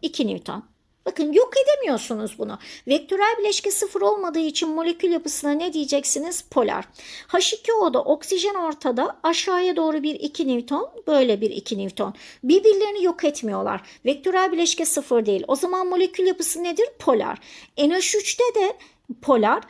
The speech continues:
Hatta şöyle söyleyeceğim. Mer-, merkez atomda ortaklanmamış elektron çifti varsa direkt olarak molekül yapısına ne diyeceksiniz arkadaşlar? Polar ifadesini kullanacaksınız.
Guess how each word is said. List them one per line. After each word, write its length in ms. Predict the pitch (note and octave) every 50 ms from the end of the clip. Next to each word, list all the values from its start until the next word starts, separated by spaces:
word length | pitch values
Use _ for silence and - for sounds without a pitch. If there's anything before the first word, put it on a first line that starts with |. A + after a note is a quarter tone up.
| - _
Hatta 440 | - - A4 A4 - A#4 G#4 G#4 G#4
şöyle 340 | G#4 - A4+ G#4 F4+ E4 -
söyleyeceğim. 540 | G4 - B3+ A#3+ B3 A#3+ A3+ B3+ D#4 E4
Mer-, 380 | A4+ E4 C4+ C4 C#4 D4 - -
merkez 540 | B3+ B3 C4 C#4 D4+ D#4+ D#4+ - B4+ B4 A4
atomda 540 | G4+ - - D4+ C4 B3+ A3+ G#3+ G#3 B3+ -
ortaklanmamış 920 | - B3 B3 C#4+ - - E4+ E4+ E4+ F#4 G4 A4+ C5 A#4+ G4+ F4 D#4+ -
elektron 400 | E4+ D4 D4 D4 - - B3+ B3+
çifti 380 | B3 - - A#3+ A#3 - A#3+ G3
varsa 360 | G3 F#3 F#3 G3 - - G#4+ C#5 - _ - - - _ -
direkt 280 | G4+ A4+ B4 G#4+ - -
olarak 320 | D4+ C#4+ C4 C4+ C4 C4
molekül 380 | C#4+ D#4 E4 F4 F4 - F#4+ E4+
yapısına 400 | D4 A#3+ - A#3+ - - A#3+ A#3+
ne 200 | B3+ D4+ F#4 F#4+
diyeceksiniz 580 | G4 F#4+ F4+ F4+ F4+ F4 - - F4 F4 E4
arkadaşlar? 720 | F4+ E4 E4 E4 - E4 E4 E4 E4 - - G#4 A4 G#4+ -
Polar 400 | - G4+ G4 E4 C4+ A#3 A#3 - -
ifadesini 680 | - E4+ D#4+ - - B3+ A3+ G#3 A3 A#3+ A#3+ - D4+ F#4+ C5+ D5+ - - - - - _ -
kullanacaksınız. 880 | - C#4 A3+ G#3 G3 F#3 F3 - - F3 - - - - A3+ G3 -